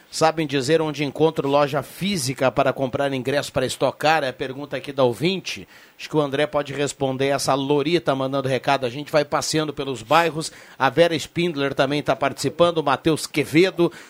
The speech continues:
o André de Oliveira, ouvinte aqui da sala, também manda recado, a Mara Martins do bairro Schultz, muita gente participando.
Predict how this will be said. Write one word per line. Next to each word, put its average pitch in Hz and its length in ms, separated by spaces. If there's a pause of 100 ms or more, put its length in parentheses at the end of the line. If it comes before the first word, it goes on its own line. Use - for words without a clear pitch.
(100)
o 143 100
André 170 380
de 143 100
Oliveira, 160 460
ouvinte 151 460
aqui 147 160
da 143 120
sala, 151 280
também 147 320
manda 143 240
recado, 147 580 (180)
a 131 140
Mara 156 260
Martins 143 480
do 147 120
bairro 143 280
Schultz, - 540
muita 160 380
gente 156 240
participando. 139 640